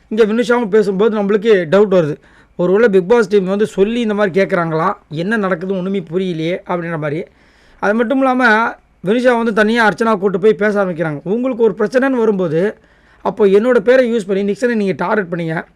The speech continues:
இந்த விஷயத்த அர்ச்சனா அன்னைக்கே பண்ணியிருக்கலாமே, ஏன் பண்ணல அப்படின்ற மாதிரி ஒரு விஷயத்த வந்து வைக்கிறாங்க. But என்னை பொறுத்த வரைக்கும் விசித்ராவும் அர்ச்சனாவும் அன்னைக்கு அந்த போர்டில்,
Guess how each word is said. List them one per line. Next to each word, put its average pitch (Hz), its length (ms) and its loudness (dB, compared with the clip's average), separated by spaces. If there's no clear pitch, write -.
இந்த 214 140 0
விஷயத்த 220 560 0
அர்ச்சனா 233 320 -2
அன்னைக்கே 226 240 0
பண்ணியிருக்கலாமே, 190 540 0
ஏன் 208 220 -2
பண்ணல 175 480 -4
அப்படின்ற 196 380 0
மாதிரி 214 260 4
ஒரு 190 220 0
விஷயத்த 185 180 -2
வந்து 196 280 0
வைக்கிறாங்க. 170 440 0
But 214 160 2
என்னை 202 280 -2
பொறுத்த 214 280 0
வரைக்கும் 214 380 2
விசித்ராவும் 233 680 2
அர்ச்சனாவும் 226 380 0
அன்னைக்கு 208 300 0
அந்த 175 200 -2
போர்டில், 208 460 2